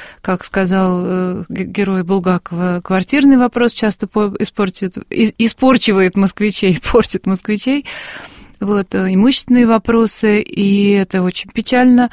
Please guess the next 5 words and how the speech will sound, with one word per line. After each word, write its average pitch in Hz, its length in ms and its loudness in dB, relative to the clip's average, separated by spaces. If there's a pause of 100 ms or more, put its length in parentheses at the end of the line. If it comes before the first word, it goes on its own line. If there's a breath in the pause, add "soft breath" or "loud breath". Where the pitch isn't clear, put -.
(380 loud breath)
Но, 208 140 4
наверное, 233 480 4
если 220 840 2
вот, 202 180 -2 (140)
э, 208 360 0